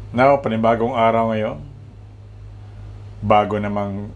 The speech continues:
video natin. Dito na tayo sa may position sa project namin at ipakita ko sa inyo ang mga kapaligiran ko dito sa laot. Punta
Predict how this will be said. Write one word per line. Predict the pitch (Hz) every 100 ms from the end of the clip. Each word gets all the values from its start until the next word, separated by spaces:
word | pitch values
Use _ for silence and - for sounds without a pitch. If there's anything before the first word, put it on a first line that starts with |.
| -
video | 107 107 92 104
natin. | 98 101 117 139 147 - - - - - - - - - - - - - - - -
Dito | 104 104 101
na | 110 110
tayo | 107 107 110
sa | 101 - 107
may | 104 104 101 98 98 95 -
position | 92 110 101 - 147 151 147
sa | - 98
project | - 95 95 92 92
namin | 107 139 175 185 - - - - - - - - -
at | 104 101
ipakita | 117 101 107 113 107 110 98
ko | 104
sa | 95 107
inyo | 98 92 90 90 - - - - - - - -
ang | 95 95
mga | 90 90 87 85 - -
kapaligiran | 92 90 - 104 90 90 90 92 95
ko | 113 117 127 - - - -
dito | 98 95
sa | 92 98
laot. | 87 78 - - - - - - - - - - - - - - - -
Punta | 95 92